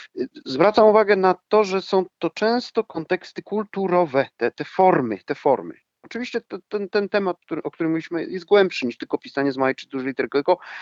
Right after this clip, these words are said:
y, próbuję, y, zwrócić nam wszystkim, słuchaczom, uwagę na to, że by nie przywiązywać się zanadto do formy,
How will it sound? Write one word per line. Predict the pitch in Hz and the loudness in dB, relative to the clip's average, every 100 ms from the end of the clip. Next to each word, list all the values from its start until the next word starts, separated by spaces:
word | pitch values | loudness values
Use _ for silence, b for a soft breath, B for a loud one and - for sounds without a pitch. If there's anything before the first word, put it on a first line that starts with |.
| B B - | B B -14
y, | - _ 143 - | -14 _ -14 -10
próbuję, | - 170 175 202 202 202 - | -2 2 2 4 4 2 -2
y, | - - - - - - 92 | -10 -8 -12 -14 -16 -18 -20
zwrócić | - 139 165 - 170 - - 143 | -18 -8 -6 -6 -12 -14 -10 -12
nam | - 139 143 | -8 -4 -4
wszystkim, | - 127 - 165 175 | -6 -14 -6 -4 -4
słuchaczom, | 143 135 - 170 170 B B | -6 -6 -2 -2 -2 B B
uwagę | - 127 139 139 | -8 -2 0 2
na | 131 131 | 0 0
to, | 156 | 0
że | 139 135 147 b b b | 0 0 0 b b b
by | 127 139 | -4 0
nie | 143 | 0
przywiązywać | 151 - 143 147 156 220 - | -2 -4 -2 0 2 0 0
się | |
zanadto | 180 175 170 - 175 | 2 4 4 2 2
do | 160 | 2
formy, | 175 - 190 170 135 | -2 4 4 4 2